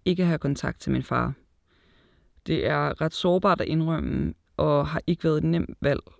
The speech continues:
at tage. Min far, han har ikke valgt stoffer eller alkohol eller penge over mig. Han har valgt at prioritere sine holdninger og sig selv højere.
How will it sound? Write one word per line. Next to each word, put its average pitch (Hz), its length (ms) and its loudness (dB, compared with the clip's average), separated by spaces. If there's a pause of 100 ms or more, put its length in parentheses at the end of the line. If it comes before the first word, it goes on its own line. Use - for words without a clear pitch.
(140)
at - 60 -4
tage. - 360 -6 (1500)
Min 180 160 6
far, 165 260 4
han 180 160 4
har - 60 0
ikke 185 240 -2
valgt 165 280 0
stoffer 156 600 -2
eller 92 200 0
alkohol 160 560 0
eller 131 140 0
penge 160 360 2
over 78 140 0
mig. 90 300 0 (760)
Han 160 200 2
har 160 200 2
valgt 170 280 0
at - 80 -4
prioritere - 540 0
sine 180 340 2
holdninger 151 460 0
og 170 140 -2
sig 151 140 -6
selv - 280 0
højere. 143 380 -2